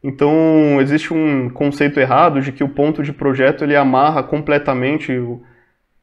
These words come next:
to-, o projeto de todos os meus componentes e que eu só olho pro meu ponto de projeto pra com-, projetar meu compressor, minha turbina, minha câmara. Mas na verdade ele é um ponto de referência e cada componente vai ter um ponto de projeto diferente.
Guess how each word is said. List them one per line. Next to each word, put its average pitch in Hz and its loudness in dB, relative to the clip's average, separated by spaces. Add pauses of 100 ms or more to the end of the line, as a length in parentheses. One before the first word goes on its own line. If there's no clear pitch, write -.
(120)
to-, 143 2
o 139 -2
projeto 143 4
de 135 -6
todos 156 0
os 143 -6
meus 139 -2
componentes 135 -4
e 143 -2
que 135 -6
eu 143 -2
só 139 2
olho 160 4
pro 156 -4
meu 139 0
ponto 135 -8
de 135 -12
projeto 131 -2
pra 131 -4
com-, 135 -8
projetar 139 -2
meu 139 -2
compressor, 135 -4
minha 131 -4
turbina, 131 -4
minha 123 -6
câmara. 156 -4 (520)
Mas 139 0
na 165 2
verdade 156 4
ele 127 0
é - 0
um 156 -2
ponto 156 -2
de 156 0
referência 156 -2 (520)
e 139 -6
cada 175 2
componente 170 -2
vai 151 0
ter 147 -4
um 151 -2
ponto 151 -2
de 151 -8
projeto 143 0
diferente. 143 -4